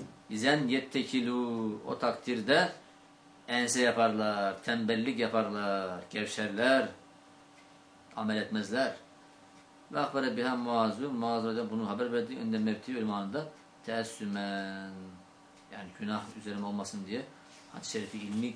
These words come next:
gizlemeyeyim diye bunu ne yaptı? Haber verdi. O yüzden Ashab-ı Kiram, Allah onlara razı olsun, hepsi bize dinden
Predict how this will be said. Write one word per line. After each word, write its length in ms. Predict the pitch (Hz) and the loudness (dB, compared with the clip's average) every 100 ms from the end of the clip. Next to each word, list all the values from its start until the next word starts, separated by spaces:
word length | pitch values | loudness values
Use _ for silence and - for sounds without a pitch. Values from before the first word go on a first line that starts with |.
| - | -6
gizlemeyeyim 640 | 107 104 110 107 101 98 | -6 -2 2 2 0 -4
diye 380 | 98 107 131 156 151 - - - - - - | -2 2 4 2 0 -12 -20 -20 -20 -16 -8
bunu 220 | 107 107 | -2 0
ne 40 | |
yaptı? 300 | 101 87 - | 0 -4 -6
Haber 380 | 107 92 104 98 | -6 -4 -4 -4
verdi. 400 | 98 95 95 98 95 92 92 92 101 | -6 -6 -6 -8 -8 -10 -12 -12 -10
O 20 | |
yüzden 280 | 104 101 131 143 - - - - - - | -8 -4 -4 -6 -16 -20 -20 -20 -20 -16
Ashab-ı 280 | - 107 101 | -10 -8 -8
Kiram, 240 | 104 101 | -6 -6
Allah 140 | 107 101 | -4 -4
onlara 220 | 101 98 | -4 -4
razı 100 | 98 | -4
olsun, 180 | 92 143 107 | -6 -6 -4
hepsi 360 | - - 107 | -2 -2 -4
bize 320 | 98 131 151 - - - - | -2 0 -2 -6 -18 -20 -6
dinden 440 | 107 107 127 131 | -2 2 2 0